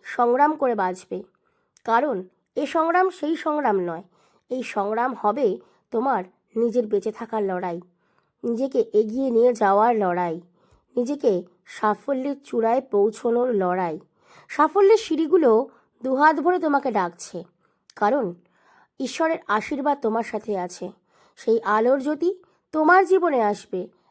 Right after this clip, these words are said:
এমন এক আলো নিয়ে যে তোমার গোটা জীবনটাই আলোকিত করে তুলবে। সেখানে আর কোনো অন্ধকার থাকবে না। তুমি তোমার জীবনের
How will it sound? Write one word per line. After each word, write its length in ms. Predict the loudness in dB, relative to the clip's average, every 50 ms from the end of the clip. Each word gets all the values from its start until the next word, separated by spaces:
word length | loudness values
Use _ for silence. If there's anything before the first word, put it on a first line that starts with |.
| _ _
এমন 320 | -2 -2 -2 -2 -2 -2 -2
এক 180 | -4 -4 -6 _ _
আলো 300 | -4 -2 0 0 0 0
নিয়ে 280 | -2 -2 -4 -4 -6 -8 -14 _ _ _ _ _ _ _
যে 100 | -10 -4
তোমার 300 | -2 0 2 2 0 2
গোটা 260 | 0 -2 -2 -2 -4
জীবনটাই 600 | -6 -6 -8 -6 -4 -4 -4 -2 -4 -4 -6 -6 -8 _
আলোকিত 440 | -6 -4 -4 -4 -4 -6 -6 -6 -6
করে 300 | -6 -4 -4 -6 -6 -6
তুলবে। 360 | -6 -6 -6 -6 -8 -10 -12 -16 _ _ _ _ _ _ _ _ _
সেখানে 540 | -8 -8 -2 2 2 2 4 2 0 -2 -6 _ _ -2
আর 200 | -2 -2 -2 -4 -6 _
কোনো 320 | -2 -2 0 0 0 -2
অন্ধকার 640 | -4 -4 -6 -4 -4 -2 -2 -2 -2 0 0 0 0 -4
থাকবে 360 | -6 -8 -8 -8 -6 -6 -6
না। 200 | -6 -6 -10 -14 _ _ _ _ _ _ _ _ _ _ _
তুমি 320 | -4 -2 -2 0 -2 -2 -4 -8 _ _ _ _ _
তোমার 320 | -2 2 4 4 2 2
জীবনের 440 | 2 2 2 2 4 2 2 0 -2